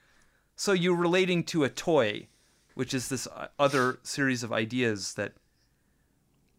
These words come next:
but that track, they map all those spiritual ideas. So it, it, and that can be a bridge,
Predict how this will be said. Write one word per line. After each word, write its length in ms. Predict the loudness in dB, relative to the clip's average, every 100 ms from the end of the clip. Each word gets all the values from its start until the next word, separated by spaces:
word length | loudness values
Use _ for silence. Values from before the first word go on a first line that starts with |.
| -10
but 240 | -2 -2 0
that 240 | -4 -4
track, 640 | -2 2 4 2 -6 -20 _ _ -6
they 140 | -2
map 680 | 0 2 4 2 0 -8 -20 _ _ _ _ _
all 220 | -2 -2 0
those 220 | -4 -6
spiritual 540 | -8 -6 -6 -8 -10
ideas. 520 | -10 -10 -14 -14 -18 -20 _ _ _ _ _ -10
So 120 | -4
it, 80 | 0
it, 320 | 0 0 -2 -2
and 140 | 0
that 220 | 2 2
can 320 | 0 2 4 4
be 100 | 0
a 60 |
bridge, 520 | -2 -4 -4 -6 -12